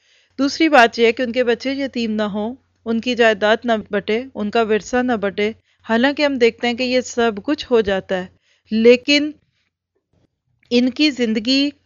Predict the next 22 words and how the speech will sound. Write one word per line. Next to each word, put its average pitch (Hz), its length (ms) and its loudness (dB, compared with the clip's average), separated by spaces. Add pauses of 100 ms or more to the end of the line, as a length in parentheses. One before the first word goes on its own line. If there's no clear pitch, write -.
(140)
कब्र 247 300 2
की 311 160 -2
जिंदगी 214 440 -6
है 190 160 -6 (180)
और 277 220 2
शुहदा 247 640 0
और 277 200 2
अंबिया 233 400 2
कराम 220 420 0
की 247 260 -4 (120)
बरज़ख 214 500 -2
की 262 200 -4
जिंदगी 220 640 -2 (320)
आम 285 280 2
लोगों 233 340 2
की 240 160 -6
जिंदगी 202 420 -6
से 262 180 -2
थोड़ी 226 340 -2
मुख्तलिफ 247 540 -6
होती 196 320 -4
है। 196 160 -4